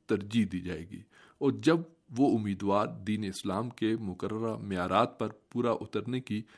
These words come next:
صلاحیت رکھتا ہوگا تو اسے انتخاب کے لیے عوام کے سامنے پیش کیا جائے گا۔ اب عوام کا اختیار ہے کہ وہ ان میں سے کس کا انتخاب کرے۔ عوام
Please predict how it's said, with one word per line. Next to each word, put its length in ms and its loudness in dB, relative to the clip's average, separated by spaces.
صلاحیت 560 2
رکھتا 300 -2
ہوگا 340 4
تو 100 -2
اسے 300 2
انتخاب 720 -2
کے 80 2
لیے 240 0
عوام 320 0
کے 160 -6
سامنے 440 -8
پیش 260 4
کیا 140 -4
جائے 320 -8
گا۔ 120 -16
اب 120 6
عوام 360 4
کا 360 0
اختیار 500 0
ہے 220 -2
کہ 100 -6
وہ 260 -2
ان 120 -2
میں 180 -2
سے 140 -8
کس 200 -2
کا 200 -6
انتخاب 520 -8
کرے۔ 220 -12
عوام 300 2